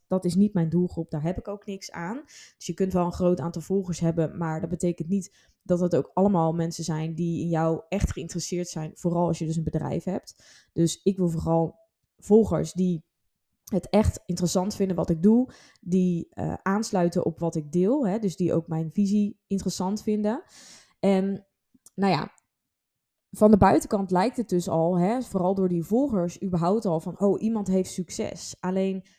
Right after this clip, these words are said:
wat is succes nou ook? Hè? En dat, die vraag stelde Sanne mij ook, van, "Wat is voor jou succes?" En heel lang dacht ik dus dat inderdaad, eh, nou, zo'n volgersaantal, dat dat succes was. Eh, dat een hoge omzet draaien succes was. En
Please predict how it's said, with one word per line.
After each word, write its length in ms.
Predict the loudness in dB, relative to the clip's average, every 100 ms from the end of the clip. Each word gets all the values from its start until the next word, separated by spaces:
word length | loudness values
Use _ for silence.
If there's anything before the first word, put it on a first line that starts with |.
| _ _
wat 240 | -4 -4 -2
is 200 | -6 -4
succes 440 | -4 -4 0 -2 0
nou 200 | -4 0
ook? 260 | -2 -2
Hè? 200 | -2 -4
En 140 | -2 -4
dat, 180 | -4 -4
die 180 | -6 -2
vraag 260 | -2 -2
stelde 260 | -4 -8 -8
Sanne 260 | -10 -6
mij 140 | -6 -4
ook, 180 | -4 -4
van, 180 | -8
"Wat 200 | -4 -4
is 140 | -4 -6
voor 140 | -4
jou 180 | -4 -4
succes?" 680 | -6 -12 -8 -6 -6 -10 -10
En 140 | -2
heel 220 | 0 2
lang 220 | 2 0 -2
dacht 280 | -2 -2
ik 120 | -8 -8
dus 360 | -8 -8 -10 _ _ _
dat 220 | -4 -4
inderdaad, 640 | -4 -6 -2 -2 -2 -8 -14
eh, 120 | -12
nou, 260 | -10 -8 -10
zo'n 240 | -4 -2
volgersaantal, 880 | 4 4 4 -2 -6 -4 -4 -4 -4
dat 160 | -6 -8
dat 160 | -10
succes 440 | -12 -12 -6 -6 -4
was. 340 | -4 -4 -6 _ _ _ -6
Eh, 160 | -2
dat 160 | 0 0
een 80 | 4
hoge 320 | 4 4 0
omzet 340 | -4 -2 -2
draaien 440 | -2 -2 0 0 -2
succes 500 | -6 -8 -4 -4 -2
was. 360 | -2 -4 -8 _ _ _ -4
En 460 | 0 2 0 -2